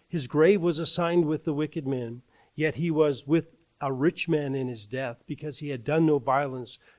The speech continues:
nor was there any deceit in his mouth. But the Lord was pleased to crush him, putting him to grief. If he would render him as a guilt offering,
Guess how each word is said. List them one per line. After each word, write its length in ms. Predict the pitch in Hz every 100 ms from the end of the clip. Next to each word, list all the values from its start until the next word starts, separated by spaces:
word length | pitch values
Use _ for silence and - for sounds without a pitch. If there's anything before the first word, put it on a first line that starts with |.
| -
nor 280 | 147 147
was 180 | 135 113
there 180 | 135 -
any 300 | 165 160 143
deceit 580 | 120 - - - 160 135
in 100 | 135
his 220 | 123 107
mouth. 400 | 117 117 113 127 _ _ _ _ _ _ _ _
But 140 | 165
the 100 | 170
Lord 240 | 156 170 180
was 180 | 165 -
pleased 360 | - 185 -
to 60 | 156
crush 420 | - 175 165 -
him, 100 | 147
putting 460 | - 180 165 156 147
him 200 | 147 156
to 120 | 151
grief. 440 | 123 135 143 127 123 _ _ _ _ _ _ _ _ _ _ _ _
If 160 | 160 -
he 120 | 180
would 200 | 175 160
render 420 | 135 175 190 170
him 240 | 131 156 143
as 140 | 123
a 60 | 127
guilt 360 | 117 170 185
offering, 480 | 156 127 - 123 95